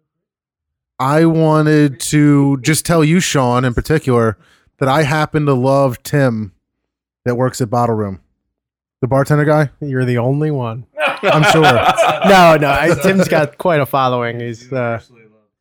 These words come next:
Speaker 1: Dude, he's just so much fun to talk to. It's so cool to go in there and just bullshit with him about anything, talk
Speaker 2: Yep.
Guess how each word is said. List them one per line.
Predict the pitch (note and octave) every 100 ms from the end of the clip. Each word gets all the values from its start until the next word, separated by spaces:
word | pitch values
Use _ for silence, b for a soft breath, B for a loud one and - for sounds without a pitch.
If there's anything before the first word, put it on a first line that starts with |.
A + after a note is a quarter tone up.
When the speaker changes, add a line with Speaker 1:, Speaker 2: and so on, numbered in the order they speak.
| _
Speaker 1:
Dude, | A#3+ A#3+
he's | D#3 G#3+ B3+ -
just | E4 D4 -
so | - F#3+
much | G#3 F#3+ D#3+
fun | - - F3 D#3+
to |
talk | - D3+ D#3+ -
to. | A#2+ A#2
It's | D3
so | - F3+ F#3
cool | - F3+
to | E3
go | D#3 D3
in | D3 C#3+
there | C3 A#2+ A#2 G#2+ b b b b -
and | C#3+ C3 C3
just | A#2 C3+ - A2
bullshit | C#3 C#3 D3 C3+
with | C3
him | C#3
about | C3 A#2+ A#2
anything, | B2+ C3+ B2 C#3 C3 C3 B2+
talk | C3+ A#2+
Speaker 2:
Yep. | A2+ A#2+